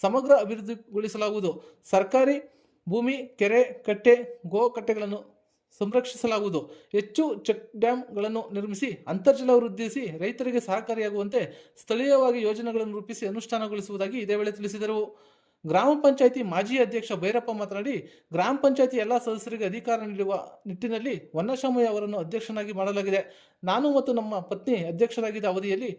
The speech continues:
ಗ್ರಾಮ ಪಂಚಾಯತಿ ವ್ಯಾಪ್ತಿಯಲ್ಲಿನ ಎಲ್ಲ ಸಮಸ್ಯೆಗಳನ್ನು ಬಗೆಹರಿಸಲಾಗಿದೆ. ಶಾಸಕ ಎಸ್ ಸಿ ಬಾಲಕೃಷ್ಣ ಅವರ ಸಹಕಾರದಿಂದ ಗ್ರಾಮ ಪಂಚಾಯತಿ ವ್ಯಾಪ್ತಿಯಲ್ಲಿ ಮತ್ತಷ್ಟು ಅಭಿವೃದ್ಧಿಗೊಳಿಸುವುದಾಗಿ ಇದೇ ವೇಳೆ ತಿಳಿಸಿದರು.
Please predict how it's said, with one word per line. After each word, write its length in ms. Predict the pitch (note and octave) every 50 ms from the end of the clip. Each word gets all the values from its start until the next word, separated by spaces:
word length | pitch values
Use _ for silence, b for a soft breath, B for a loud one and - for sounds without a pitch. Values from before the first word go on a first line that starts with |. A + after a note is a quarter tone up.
| b b b b - E3
ಗ್ರಾಮ 220 | F3 F#3+ B3 C4 C4+
ಪಂಚಾಯತಿ 400 | C#4 C4+ C4+ C#4 B3 A#3+ B3 B3
ವ್ಯಾಪ್ತಿಯಲ್ಲಿನ 420 | A3 G#3+ - A3+ G#3+ G#3+ G#3 G3+
ಎಲ್ಲ 180 | F3+ F#3 A#3+ B3
ಸಮಸ್ಯೆಗಳನ್ನು 600 | A#3+ B3 A#3 A#3 A3+ A#3 A#3+ A3+ A3 A3 G#3+ G3+
ಬಗೆಹರಿಸಲಾಗಿದೆ. 1080 | D#3 D#3 E3 G#3+ A3 G#3+ G3+ - A3 G#3 G3+ G3 G3+ F3+ D#3 - - - - _ _ _ -
ಶಾಸಕ 240 | A#3 A#3 A#3 -
ಎಸ್ 140 | A#3+ G#3 G#3+
ಸಿ 100 | - C#4+
ಬಾಲಕೃಷ್ಣ 420 | C#4 C4 C4 C4 A#3+ B3 A#3 - A#3
ಅವರ 180 | A3 A3 G#3+
ಸಹಕಾರದಿಂದ 560 | F#3+ - F#3 G3 G#3+ - A3+ A3 A3+ G#3+ G#3+
ಗ್ರಾಮ 240 | G#3 F3+ E3+ F3 G#3
ಪಂಚಾಯತಿ 400 | G#3 A#3+ A#3+ A3+ - A3+ A3 A3
ವ್ಯಾಪ್ತಿಯಲ್ಲಿ 360 | A3+ G3+ G3+ - G#3 F#3+ F#3
ಮತ್ತಷ್ಟು 420 | F3 D#3 D#3 - B3+ A#3+ - C4 A3+
ಅಭಿವೃದ್ಧಿಗೊಳಿಸುವುದಾಗಿ 1200 | G3 F#3+ G#3+ G3+ F#3+ A3+ A3 G#3 G3+ G3 G3+ G3+ G3 G3 G3+ G#3 C#4 B3 D#3 - - - _ -
ಇದೇ 180 | G3 G3+ A3 A3+
ವೇಳೆ 160 | A3+ A3+ A3+
ತಿಳಿಸಿದರು. 500 | A3+ A3 G#3+ G#3+ G#3 A3 A3 A3 A3+ A3+